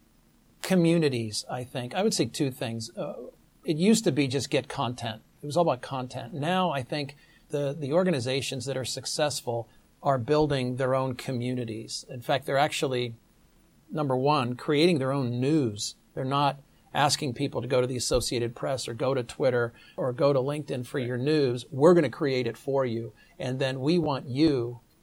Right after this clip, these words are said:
Speaker 1: Mister and Miz Customer, to talk about that news on our site.
Speaker 2: Mm-hmm.
Speaker 1: So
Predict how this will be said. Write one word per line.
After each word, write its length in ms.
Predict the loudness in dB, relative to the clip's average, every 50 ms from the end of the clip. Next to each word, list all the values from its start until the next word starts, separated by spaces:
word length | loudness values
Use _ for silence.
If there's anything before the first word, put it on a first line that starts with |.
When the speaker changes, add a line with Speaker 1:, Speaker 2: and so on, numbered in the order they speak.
| _ _ -6
Speaker 1:
Mister 320 | -4 -2 -2 -2 -2 -2 -2
and 80 | -2
Miz 160 | -2 -2 -4
Customer, 500 | -2 0 0 0 0 0 -2 -4 -4 -4 -4
to 60 | -4
talk 380 | -6 -2 2 4 4 4 4 2
about 360 | 0 0 0 0 0 -2 -2
that 180 | -4 -4 -4 -4
news 300 | -4 -4 -4 -4 -6 -6 -4
on 220 | -4 -4 -4 -4 -6
our 300 | -4 -4 -2 -2 -2 -2 -4
site. 540 | -4 -4 -2 0 -2 -2 -2 -6 -14 -20 -20 _ _ _ _ -20
Speaker 2:
Mm-hmm. 200 | -16 -16 -12 -10
Speaker 1:
So 540 | -6 -2 0 0 2 2 2 0 0 -4